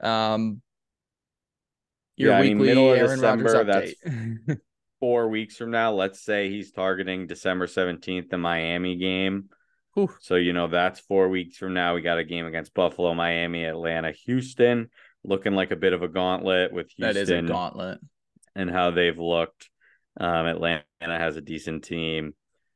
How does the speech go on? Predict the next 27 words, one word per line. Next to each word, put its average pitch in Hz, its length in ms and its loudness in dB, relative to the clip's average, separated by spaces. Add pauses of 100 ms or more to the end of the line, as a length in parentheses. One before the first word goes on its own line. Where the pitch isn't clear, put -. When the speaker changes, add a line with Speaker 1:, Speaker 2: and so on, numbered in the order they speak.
(120)
Speaker 1:
Good 113 120 -6
defense. 92 460 -12
Speaker 2:
So, 110 60 -2
I 104 80 4
mean, 101 360 2
let's 123 320 2
just 120 260 -4
say 110 200 4
for 104 120 -6
the 92 100 -4
sake 95 240 -2
of 87 120 -4
argument, 90 400 -2
you 87 120 -14
go 90 280 2
two 90 240 -6
and 82 160 -8
two. 85 300 2
Yeah, 85 320 2
there 80 200 0
you 85 140 0
are. 82 240 0
Then 80 200 -4
it's 80 240 -12
six - 280 -8
and 80 160 -10
seven, 78 720 -2